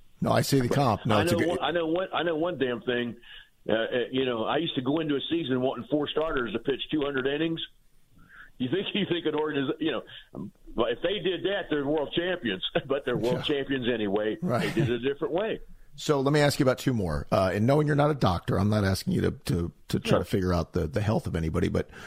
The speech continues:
Speaker 1: Soroka's off two Achilles injuries, and it's just, I, I hate it for him. I guess the only good news: A, he's twenty-four, and B, it's not an arm, it's not a shoulder, it's nothing structural
Speaker 2: Mm-hmm.
Speaker 1: there. Give me your just best educated guess on his chances to get back to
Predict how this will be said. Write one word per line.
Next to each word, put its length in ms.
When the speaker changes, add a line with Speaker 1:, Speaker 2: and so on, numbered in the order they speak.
Speaker 1:
Soroka's 560
off 200
two 300
Achilles 460
injuries, 380
and 80
it's 120
just, 180
I, 80
I 100
hate 280
it 80
for 160
him. 400
I 80
guess 160
the 240
only 240
good 240
news: 320
A, 160
he's 220
twenty-four, 600
and 160
B, 180
it's 140
not 160
an 100
arm, 280
it's 140
not 100
a 60
shoulder, 400
it's 120
nothing 220
structural 460
Speaker 2:
Mm-hmm. 80
Speaker 1:
there. 200
Give 120
me 60
your 320
just 380
best 320
educated 500
guess 320
on 440
his 160
chances 420
to 100
get 160
back 260
to 380